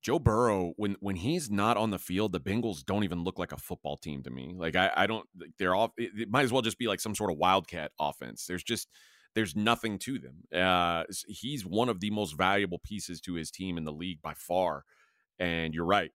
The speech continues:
E-, even if he's, it, we, we see what Joe Burrow is when he's, you know, sort of healthy, and it's not good enough. Like, he needs to be on, and it doesn't look like he's gonna be on,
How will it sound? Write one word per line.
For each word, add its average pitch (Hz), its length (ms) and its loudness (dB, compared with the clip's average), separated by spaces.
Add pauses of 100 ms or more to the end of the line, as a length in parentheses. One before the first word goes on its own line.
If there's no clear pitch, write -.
(140)
E-, 92 140 -4
even 127 240 -2
if 156 120 -4
he's, 127 420 -8 (600)
it, 110 220 -4
we, 113 340 -6
we 110 140 -2
see 160 340 -2
what 110 240 2
Joe 113 200 2
Burrow 110 380 6
is 95 180 0
when 98 140 0
he's, 92 520 -4 (240)
you 107 80 -2
know, 78 240 -4 (200)
sort 110 360 2
of 117 300 0
healthy, 131 460 -4 (340)
and 107 60 0
it's - 100 0
not 120 200 4
good 101 140 4
enough. 98 480 2
Like, 90 180 -6
he 139 120 -2
needs 156 200 -2
to 139 80 -4
be 107 240 2
on, 98 560 4
and 92 140 -2
it 82 60 -4
doesn't 107 260 0
look 104 160 -2
like 90 160 -2
he's 90 160 -6
gonna 92 140 -2
be 85 180 -2
on, 87 440 2